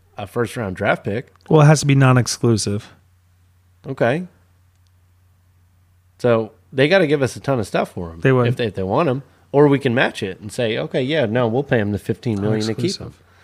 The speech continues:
Speaker 1: But I would just say, dude, with all the injuries and, like, you know, the reliability, like, he was good for the entire season, but is he gonna be good for another entire season the way he's running?
Speaker 2: I mean, they ran through him.
Speaker 1: They did.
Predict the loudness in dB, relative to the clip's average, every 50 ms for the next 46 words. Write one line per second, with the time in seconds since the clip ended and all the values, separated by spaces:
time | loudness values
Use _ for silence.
0 | _ _ _ _ _ 2 2 2 2 2 0 0 0 -2 -4 -2 -2 -4 -2 -2
1 | -2 -2 0 2 2 2 2 0 0 -2 -2 -2 -4 -4 -4 -4 -4 -6 -10 -14
2 | -10 -6 -4 -4 -4 -6 -8 -10 -6 -4 -4 -4 -4 -8 _ _ _ _ _ _
3 | _ _ _ _ _ _ _ -4 -2 0 0 0 0 -2 0 2 4 4 4 4
4 | 4 2 2 2 2 2 2 2 0 0 2 0 0 0 -4 -12 _ _ -8 -6
5 | -4 -4 -4 -4 -6 -2 -2 -2 -2 0 -4 -4 -4 -4 -4 -6 -6 -6 -6 -6
6 | -4 -2 -4 -4 -6 -8 -8 -6 -6 -6 -4 -4 -4 -4 -4 -8 _ _ _ _
7 | _ _ _ _ -2 -2 -2 -2 -4 -6 -8 -6 -6 -4 -4 -2 -2 -2 -2 -2
8 | -4 -4 -2 -2 -4 -4 -4 -4 -4 -2 -2 -2 0 0 0 0 0 -2 -4 -6
9 | -10 -14 _ _ -14 -8 -6 -6 -6 -6 -8 -12 -14 -14 -14 -14 -14 -14 -16 -18
10 | -20 _ _ -10 -4 -2 -2 -2 -2 -4 -8 -6 -4 -4 -4 -4 -6 -8 -10 -12
11 | _ _ _ _ _ _ _ _ _ _ _ _ _ -8 -6 -6 -6 -6 -8 -12
12 | -14 _ _ _ _ _ 2 2 4 4 4 4 2 0 -2 -2 -2 0 0 0
13 | -2 -6 -10 -14 -16 -20 _ _ _ _ _ _ _ -12 -8 -6 -6 -6 -8 -10